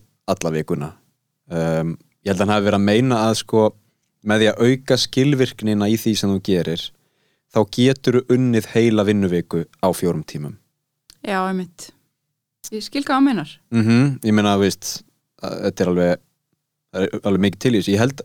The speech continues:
Speaker 1: ég held ég hafi heyrt einhvern tímann að, hérna, til dæmis fólk í svona skrifstofustarfi, að það er, uh, svona meðaltali með einbeitingu í, þú veist, ég veit ekki, tvo, þrjá tíma á dag.
Speaker 2: Já.
Speaker 1: Og hitt er einhvern veginn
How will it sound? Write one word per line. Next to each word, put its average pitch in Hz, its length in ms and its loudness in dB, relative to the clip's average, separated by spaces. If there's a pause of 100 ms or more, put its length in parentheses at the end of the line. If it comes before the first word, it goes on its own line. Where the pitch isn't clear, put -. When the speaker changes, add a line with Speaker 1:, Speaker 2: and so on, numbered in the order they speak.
(360)
Speaker 1:
ég 101 60 -4
held 117 140 -2
ég 135 80 2
hafi 113 120 0
heyrt 151 200 -2
einhvern 139 180 -4
tímann 117 280 0
að, 110 160 0
hérna, 107 300 0 (1000)
til 117 80 -4
dæmis 95 240 -2
fólk - 320 -2
í 101 60 -4
svona 101 160 -2
skrifstofustarfi, 85 800 -4 (1600)
að - 80 -6
það - 220 -2
er, 151 240 4 (800)
uh, 113 280 2
svona 113 220 0
meðaltali 120 500 2
með 117 300 2 (800)
einbeitingu 117 720 0
í, 110 160 2
þú 95 140 -2
veist, - 180 -8
ég 101 80 0
veit - 100 -4
ekki, - 160 -14
tvo, 127 160 0
þrjá 110 240 -4
tíma 87 320 -6
á 82 80 -8
dag. - 300 -12 (460)
Speaker 2:
Já. 196 120 -12 (1300)
Speaker 1:
Og - 80 -14
hitt 107 240 -4
er 98 80 0
einhvern 95 220 -4
veginn 85 240 -4